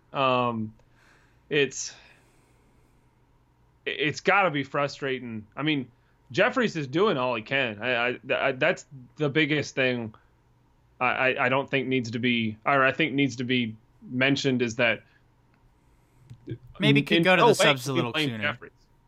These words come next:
Speaker 1: I think sub-, yeah, I'll agree with that. Substitutions probably need to be done sooner.
Speaker 2: But that's always
Speaker 1: Uh,
Speaker 2: been a criticism that we have had of Jeffries, is that he,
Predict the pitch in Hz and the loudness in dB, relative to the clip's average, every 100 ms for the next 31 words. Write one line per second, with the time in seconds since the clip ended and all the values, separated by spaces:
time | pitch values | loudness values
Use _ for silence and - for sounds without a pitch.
0 | _ 156 - 269 220 233 196 185 190 247 | _ -4 0 -2 0 -2 0 0 4 4
1 | 226 - 208 156 123 95 - - 190 202 | 4 2 4 4 -2 -6 -6 0 0 0
2 | 220 175 196 160 175 139 135 156 160 156 | -6 -4 -4 -2 -2 -2 2 4 4 2
3 | 147 143 135 139 131 - 135 139 135 - | 0 -2 0 0 0 -2 0 0 -2 -8
4 | - 175 202 208 156 175 175 143 156 147 | -6 2 4 4 6 6 4 2 0 -2
5 | - 139 135 127 - 151 147 131 139 127 | -2 0 0 -2 -4 -4 -4 -4 -6 -6
6 | 120 110 - 123 107 123 123 110 104 78 | -6 -8 -8 -8 -6 -6 -6 -6 -10 -14
7 | 120 123 - 117 107 104 107 107 - - | -14 -12 -6 -4 -4 -10 -12 -12 -12 -10
8 | 113 120 117 123 123 | -8 -8 -8 -6 -8